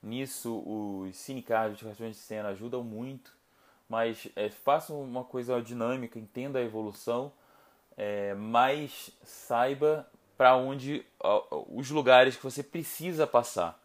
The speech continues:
É, e uma vez que você termine a história, por exemplo, se você colocar no Wattpad e no, na Amazon também,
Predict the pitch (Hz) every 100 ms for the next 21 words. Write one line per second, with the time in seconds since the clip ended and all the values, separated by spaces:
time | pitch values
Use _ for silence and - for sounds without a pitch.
0 | _ _ _ _ _ _ _ _ 98 98
1 | 95 98 101 - 170 196 214 - _ _
2 | _ _ _ 147 151 147 175 165 156 156
3 | 139 120 131 151 120 - 113 123 123 101
4 | 104 107 110 101 - 110 101 104 98 95
5 | 92 - 101 104 123 101 92 _ - _
6 | 110 113 131 131 131 127 120 104 98 101
7 | 95 120 127